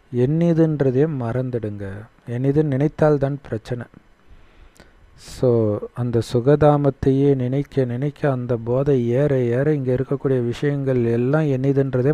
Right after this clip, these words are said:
மறந்துடும். So, அதுக்காக தான் அதை நினைக்க சொல்றார். அதுதான் உண்மையிலே உங்களுடையது. அதைத்தான் கடவுள் உங்களுக்கு கொடுத்தார். அதுக்கப்புறம் நாம நிறைய பாவம்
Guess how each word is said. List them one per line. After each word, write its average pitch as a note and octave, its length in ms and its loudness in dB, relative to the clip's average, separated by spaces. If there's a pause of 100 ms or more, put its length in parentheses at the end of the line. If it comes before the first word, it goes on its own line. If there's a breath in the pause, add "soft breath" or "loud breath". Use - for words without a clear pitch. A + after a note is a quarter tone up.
மறந்துடும். B2 560 -4 (680 soft breath)
So, C#3 200 2
அதுக்காக D#3+ 360 6
தான் E3 280 6
அதை D#3+ 220 6
நினைக்க B2+ 380 -2 (120)
சொல்றார். A#2 300 -2 (340)
அதுதான் B2+ 340 2
உண்மையிலே D#3+ 600 4
உங்களுடையது. A#2+ 580 0 (800 loud breath)
அதைத்தான் C#3 520 2
கடவுள் D3 340 6
உங்களுக்கு B2 440 -2
கொடுத்தார். A#2 440 -6 (1200 soft breath)
அதுக்கப்புறம் C3+ 540 -2
நாம D#3 200 0
நிறைய D3+ 280 4
பாவம் D3 380 6